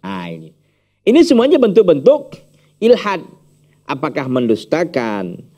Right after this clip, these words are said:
atau mentahrif, mengubah maknanya? Ini semuanya bentuk apa?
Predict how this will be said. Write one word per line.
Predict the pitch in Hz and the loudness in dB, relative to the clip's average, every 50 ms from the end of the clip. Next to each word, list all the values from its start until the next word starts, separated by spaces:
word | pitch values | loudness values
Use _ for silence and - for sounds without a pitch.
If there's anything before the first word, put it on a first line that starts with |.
| _ _ - | _ _ -10
atau | 135 143 139 - 147 | -8 -6 -4 -2 -2
mentahrif, | 131 127 120 117 110 - 175 180 - 190 160 151 147 135 123 - - _ - | -2 -2 -4 -4 -4 -6 -8 -6 -2 0 2 2 2 2 0 -6 -16 _ -6
mengubah | 113 117 123 143 170 180 160 143 131 123 - _ _ _ _ - | -4 -2 2 4 4 4 4 2 -2 -4 -8 _ _ _ _ -6
maknanya? | 113 131 - - 135 139 151 151 151 139 127 123 120 120 123 - _ _ _ - - - | -6 -6 -4 -4 -4 -4 -2 -2 -2 -4 -4 -4 -6 -6 -10 -14 _ _ _ -20 -16 -10
Ini | - 143 185 196 | -6 -2 -2 -2
semuanya | - - 147 147 165 185 | -2 -2 -4 -2 0 2
bentuk | 170 156 135 185 160 | 2 2 0 -2 -4
apa? | 139 160 202 269 - | -4 -4 -6 -8 -10